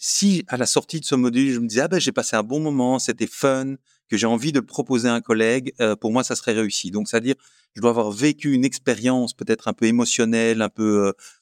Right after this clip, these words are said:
voilà, j'ai, j'ai pris du plaisir, j'ai passé un bon moment. C'est pas toujours facile, hein, parce que les sujets de formation sont parfois un peu arides, hein, euh, pas une formation, euh, compliance, qualité, euh, voilà, juridique, technique. Mais je, je pense qu'il y a toujours moyen d'avoir ce petit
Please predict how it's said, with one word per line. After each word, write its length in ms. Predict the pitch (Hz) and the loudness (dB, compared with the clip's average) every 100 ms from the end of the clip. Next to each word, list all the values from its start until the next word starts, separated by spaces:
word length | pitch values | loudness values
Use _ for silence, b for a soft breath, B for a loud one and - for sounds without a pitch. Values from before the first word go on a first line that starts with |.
| - | 0
voilà, 160 | 101 | 0
j'ai, 200 | 98 117 117 - | 2 -2 -4 -6
j'ai 160 | 123 | -6
pris 220 | - - | -4 -6
du 80 | 147 | -6
plaisir, 400 | - 147 123 160 | 2 2 2 0
j'ai 160 | 135 135 | 0 -2
passé 300 | 147 131 139 | -2 -2 0
un 100 | 127 | 0
bon 100 | 127 | 2
moment. 320 | 117 110 90 b b b b | 2 0 -6 b b b b
C'est 220 | - - | -4 -4
pas 140 | - 170 | -2 -2
toujours 260 | - 131 | -2 -4
facile, 400 | - 123 - 160 | -2 -2 -2 0
hein, 80 | 139 | 0
parce 140 | 101 - | -2 -2
que 80 | |
les 80 | 107 | -2
sujets 240 | 104 110 113 | 0 0 0
de 40 | |
formation 540 | 117 110 107 - 123 | 0 0 -2 -2 -4
sont 160 | 117 107 | -4 -6
parfois 300 | 107 - 107 | -8 -4 -4
un 40 | |
peu 200 | 98 107 101 | 0 -2 0
arides, 420 | 101 113 143 120 | 0 0 0 0
hein, 180 | 113 113 | 0 2
euh, 180 | 104 101 b b _ | 0 -4 b b _
pas 120 | 120 | -4
une 80 | 107 | -2
formation, 520 | 107 104 - 113 107 | -2 -2 -2 0 0
euh, 40 | 98 | 0
compliance, 960 | - 104 107 101 110 117 120 117 - 101 | -2 0 2 2 2 2 0 0 -2 0
qualité, 840 | 113 107 101 - 113 117 117 117 | 0 -2 -6 -2 2 4 4 4
euh, 220 | 107 101 98 | 4 2 2
voilà, 260 | 107 98 98 | 2 2 -2
juridique, 840 | - 110 107 104 120 127 120 101 | -4 -4 -4 2 2 2 0 -2
technique. 420 | - - 120 131 - b b b | -4 -6 -2 -2 -2 b b b
Mais 180 | 127 139 - - | -2 -2 -2 -2
je, 160 | - 123 | 0 0
je 140 | 110 107 | -2 -4
pense 420 | - 127 151 156 | 0 0 0 -2
qu'il 60 | |
y 80 | - | -4
a 20 | - | -4
toujours 300 | 175 143 135 | -2 0 2
moyen 320 | 123 120 135 | 2 2 2
d'avoir 240 | 120 113 | 0 -4
ce 120 | - | -6
petit 340 | - 151 139 | -4 -4 -4